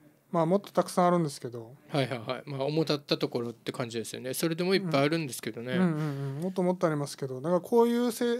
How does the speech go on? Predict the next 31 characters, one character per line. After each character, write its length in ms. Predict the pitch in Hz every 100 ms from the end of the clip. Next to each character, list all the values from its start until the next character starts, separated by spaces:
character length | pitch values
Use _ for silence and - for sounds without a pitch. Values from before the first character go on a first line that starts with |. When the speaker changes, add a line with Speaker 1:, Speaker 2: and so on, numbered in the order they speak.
| -
Speaker 1:
こ 140 | - 233
う 40 |
い 40 | 233
う 60 |
課 140 | 226 220
題 260 | 208 151
を、 220 | 147 147 135
Speaker 2:
う 40 |
ん。 260 | 135 123 117 - _ -
Speaker 1:
じ 160 | 143 160
ゃ 240 | 143 135
あ 60 | 185
ど 120 | 208 170
う 40 |
や 60 | 190
っ 20 |
て 120 | -
解 200 | - 202
決 180 | 185 170
す 100 | -
る 80 | 160
の 100 | 139
か 100 | 135
っ 40 |
て 180 | - -
い 60 | 123
う 40 |
の 80 | 120
を、 220 | 143 151 147
Speaker 2:
う 40 |
ん。 300 | 135 120 113